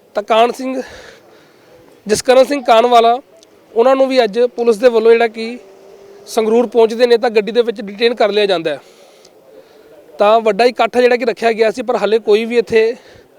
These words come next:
ਲੋਕ ਜਿਹੜੇ ਨੇ ਜਾਂ ਜਥੇਬੰਦੀਆਂ ਕਹਿ ਲਈਏ ਪਹੁੰਚਦੀਆਂ ਹੋਈਆਂ ਨਜ਼ਰ ਨਹੀਂ ਆ ਰਹੀਆਂ। ਪਰ ਸੁਰੱਖਿਆ ਨੂੰ ਲੈ ਕੇ ਜਿਹੜੇ ਕਿ ਪੁਲਿਸ ਦੇ ਵੱਲੋਂ ਪੁਖਤਾ ਜਿਹੜੇ ਕਿ ਪ੍ਰਬੰਧ ਨੇ ਉਹ ਕੀਤੇ ਗਏ ਨੇ।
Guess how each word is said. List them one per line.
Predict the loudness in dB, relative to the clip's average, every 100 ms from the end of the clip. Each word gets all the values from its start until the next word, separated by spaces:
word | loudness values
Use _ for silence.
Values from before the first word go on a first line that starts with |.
| _ -20 -20 -18 -4
ਲੋਕ | 2 2 2
ਜਿਹੜੇ | 0 2
ਨੇ | 2
ਜਾਂ | 2 2
ਜਥੇਬੰਦੀਆਂ | 2 0 0 2 2
ਕਹਿ | 2 0
ਲਈਏ | -2
ਪਹੁੰਚਦੀਆਂ | -2 -2 0 -2
ਹੋਈਆਂ | 0 -2 -2
ਨਜ਼ਰ | -2 0
ਨਹੀਂ | 0 2
ਆ | 0
ਰਹੀਆਂ। | -2 -6 -8 _ _ _ _ _ _ _ _ _
ਪਰ | -6 -6 _ _ _ _ _ _ _ _ -20 -20 -20 -20
ਸੁਰੱਖਿਆ | -4 -4 0 -2
ਨੂੰ | 0
ਲੈ | -2 -2
ਕੇ | -2
ਜਿਹੜੇ | -2 -2
ਕਿ | -4 -10 -12 -18 -20 -20 _ _ _ _ _ _
ਪੁਲਿਸ | 0 0
ਦੇ | 2 0
ਵੱਲੋਂ | 0 -2
ਪੁਖਤਾ | -8 -2 0
ਜਿਹੜੇ | 0
ਕਿ | -4 -4
ਪ੍ਰਬੰਧ | -4 -2 -2 0
ਨੇ | 0
ਉਹ | -2
ਕੀਤੇ | -6 -4 -2
ਗਏ | 0 -2
ਨੇ। | -2